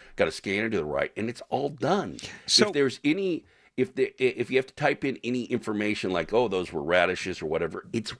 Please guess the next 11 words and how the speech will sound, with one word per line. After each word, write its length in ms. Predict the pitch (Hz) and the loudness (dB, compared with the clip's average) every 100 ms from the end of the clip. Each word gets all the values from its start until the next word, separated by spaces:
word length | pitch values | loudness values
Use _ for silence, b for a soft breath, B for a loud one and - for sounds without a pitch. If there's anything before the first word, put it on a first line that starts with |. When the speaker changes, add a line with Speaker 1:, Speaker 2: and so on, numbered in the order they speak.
| - | -6
Speaker 1:
right 320 | - 117 - - | -4 -4 -6 -10
there. 380 | 120 135 127 113 - | -8 -4 -2 -4 0
Everything's 680 | 117 120 131 - 123 120 87 - | 0 2 -2 -4 -2 -2 -4 0
there. 520 | 120 135 127 110 95 B B B | 2 2 2 0 -2 B B B
It's 240 | 117 80 | 0 0
done. 540 | 76 135 135 131 95 - _ - | 0 4 4 2 -2 -6 _ -2
Speaker 2:
So 160 | 170 | 2
where 160 | 175 214 | 4 4
do 60 | 247 | 4
we 120 | 226 | 4
go? 320 | 196 139 175 | 4 2 -6